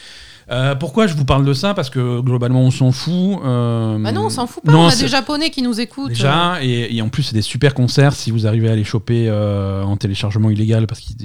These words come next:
Speaker 1: n'arrivent pas sur YouTube, euh, c'est, c'est plutôt, euh, plutôt fascinant à voir et c'est de la bonne musique. Mais, euh, depuis, depuis des années et des années et des années, c'est lors de ces concerts que, euh, qu'ils annoncent les nouveaux jeux Persona.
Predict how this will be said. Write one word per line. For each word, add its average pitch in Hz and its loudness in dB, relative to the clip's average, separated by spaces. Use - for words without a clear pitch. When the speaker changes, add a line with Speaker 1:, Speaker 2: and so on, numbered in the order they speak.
Speaker 1:
n'arrivent 92 -8
pas 101 -6
sur - -8
YouTube, 95 -6
euh, 92 -6
c'est, - -8
c'est - -12
plutôt, 117 2
euh, 101 -4
plutôt - -6
fascinant 113 -2
à 101 -2
voir 117 -2
et - -8
c'est - -8
de 98 -4
la 98 -2
bonne 110 0
musique. 107 -4
Mais, 107 -2
euh, 101 -2
depuis, 151 -2
depuis 135 0
des 143 4
années 147 6
et 156 4
des 131 4
années 127 6
et 120 2
des 113 2
années, 123 2
c'est 143 -2
lors 143 4
de 131 4
ces 131 2
concerts 127 0
que, - -2
euh, 107 2
qu'ils 135 2
annoncent 131 4
les 131 4
nouveaux 117 2
jeux 104 -2
Persona. 90 -4